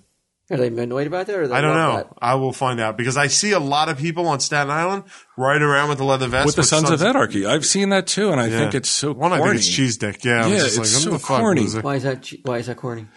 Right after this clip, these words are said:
Speaker 3: Because you're not really in the Sons of Anarchy, and, and if you're riding a bike, like, if you're a serious rider, um, it's just goofy. Like, you're either in a fucking, you're either in a club or you're not. You don't go and put on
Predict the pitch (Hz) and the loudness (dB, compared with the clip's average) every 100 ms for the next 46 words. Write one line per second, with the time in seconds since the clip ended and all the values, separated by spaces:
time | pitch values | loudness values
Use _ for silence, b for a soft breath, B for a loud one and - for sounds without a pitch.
0 | b b b b _ 220 214 175 117 151 | b b b b _ 0 2 0 0 -2
1 | 156 147 98 107 110 98 92 87 87 - | 0 0 0 0 0 0 -2 -4 -2 0
2 | 98 90 82 78 90 87 85 82 - 87 | 0 -2 -6 -6 -4 -4 -4 -8 -6 -4
3 | 87 87 87 90 104 107 107 143 101 101 | -2 -2 -4 -4 -2 -2 2 4 4 4
4 | 101 95 87 71 - 90 120 175 220 160 | 4 2 -2 -2 -2 0 0 0 2 2
5 | 101 - - 90 92 92 87 71 78 82 | 4 2 2 2 2 0 -2 -4 -4 -2
6 | 90 101 - B B B B B - - | 2 2 0 B B B B B -10 -2
7 | 92 85 82 76 - _ _ _ 139 139 | -2 -2 -4 -8 -14 _ _ _ -2 -2
8 | - 180 - - 120 190 - 76 60 - | -2 -2 -2 -6 -6 -6 -6 -10 -12 -16
9 | - _ _ _ _ _ 117 113 123 165 | -20 _ _ _ _ _ -2 0 2 2
10 | 143 131 117 110 107 92 110 101 101 95 | 2 2 2 2 -2 -2 0 0 0 -2
11 | 101 135 127 104 95 - - 156 139 107 | 4 4 4 2 0 -4 2 4 4 4
12 | 110 104 95 90 87 78 - - 110 110 | 4 6 4 2 -2 -6 -10 -2 0 2
13 | 117 110 104 - 107 98 92 85 107 90 | 2 2 -2 -4 -2 0 -2 -2 -2 -2
14 | 90 87 | -2 -4